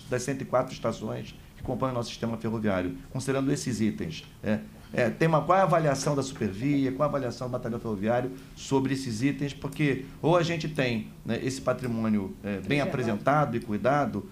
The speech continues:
Speaker 1: ou a gente tem uma situação em várias estações, é, é, de aparente abandono,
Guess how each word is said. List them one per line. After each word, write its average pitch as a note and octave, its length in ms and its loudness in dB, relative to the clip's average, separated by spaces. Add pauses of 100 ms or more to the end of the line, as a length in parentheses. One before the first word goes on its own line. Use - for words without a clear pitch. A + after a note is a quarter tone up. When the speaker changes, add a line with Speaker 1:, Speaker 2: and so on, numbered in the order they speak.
(140)
Speaker 1:
ou C3+ 80 2
a C#3 60 6
gente D3 200 -4
tem D3 80 -2
uma C#3+ 100 0
situação C#3 340 0
em B2+ 60 0
várias D#3 300 4
estações, - 720 -2 (200)
é, G#2+ 80 0
é, G#2+ 400 0 (220)
de - 100 4
aparente D3+ 420 6
abandono, C3 640 2